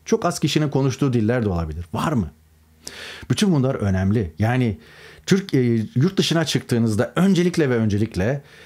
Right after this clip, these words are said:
e, orada geçerli bir mesleğinizin ve hayatınızı sürdürebile-, sürdürebileceğiniz bir işinizin, bir meziyetinizin, bir yeteneğinizin olması gerekiyor.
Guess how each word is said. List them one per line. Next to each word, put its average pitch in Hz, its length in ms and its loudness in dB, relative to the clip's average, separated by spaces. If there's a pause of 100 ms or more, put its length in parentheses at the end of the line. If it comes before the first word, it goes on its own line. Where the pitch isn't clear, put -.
(300)
e, 120 340 0
orada 175 280 2
geçerli 139 560 2
bir 147 120 2
mesleğinizin 120 680 2
ve 143 40 2
hayatınızı 127 520 0
sürdürebile-, 117 680 0
sürdürebileceğiniz 123 840 0
bir 120 100 2
işinizin, 120 560 0
bir 123 100 2
meziyetinizin, 123 720 2
bir 117 80 2
yeteneğinizin 127 580 2
olması 110 340 0
gerekiyor. 95 520 -4